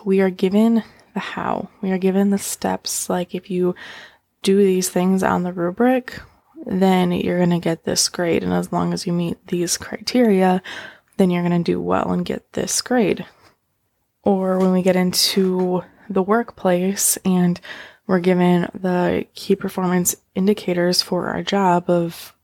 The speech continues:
these are our tasks that we're expected to do, these are what's measuring and how we're measuring our success. And that is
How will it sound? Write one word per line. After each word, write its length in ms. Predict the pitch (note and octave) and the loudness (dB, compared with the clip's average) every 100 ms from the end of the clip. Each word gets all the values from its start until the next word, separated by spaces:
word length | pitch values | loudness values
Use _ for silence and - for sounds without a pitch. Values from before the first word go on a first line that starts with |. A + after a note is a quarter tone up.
| - | -10
these 340 | F3+ F#3 F3+ | 0 2 2
are 140 | F3 E3 | 0 -2
our 120 | E3 | -4
tasks 380 | - E3+ F3 - | -4 -4 -4 -4
that 80 | |
we're 120 | - - | -6 -6
expected 440 | - - - - | -8 -10 -8 -8
to 100 | A#3 | -6
do, 380 | A3+ A3+ G#3+ G#3 | 0 4 4 4
these 220 | F3+ E3+ | 2 -2
are 100 | - | -4
what's 320 | F#3 - - | -6 -10 -6
measuring 540 | F#3+ G3 F#3+ G3 F#3+ F#3 | 0 2 2 0 0 -2
and 80 | |
how 160 | - F3+ | -4 -4
we're 160 | F3 F3 | -2 0
measuring 480 | F3 F3 F3 F3 F3 - - - - _ | 0 -2 -2 -2 -4 -10 -20 -20 -20 _
our 140 | - - | -8 -6
success. 760 | - - - A3 G3 - - - _ _ _ _ - | -8 -10 -2 0 0 -2 -10 -14 _ _ _ _ 0
And 560 | G3+ G3 F#3+ F#3+ F#3+ - _ _ _ _ _ _ _ _ | 2 4 4 2 -2 -8 _ _ _ _ _ _ _ _
that 380 | G3 G3 G3 A3 | -4 0 2 2
is 160 | A3+ | 0